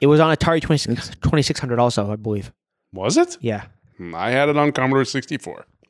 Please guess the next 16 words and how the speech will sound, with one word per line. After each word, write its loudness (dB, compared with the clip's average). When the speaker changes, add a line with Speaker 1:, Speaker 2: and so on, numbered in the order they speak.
Speaker 2:
I'm 4
gonna 4
build 2
a 4
Raspberry 2
Pi 0
downstairs 0
just 0
so 2
I 4
can 0
have 2
that 0
game 4
again -2
Speaker 3:
Oh, 0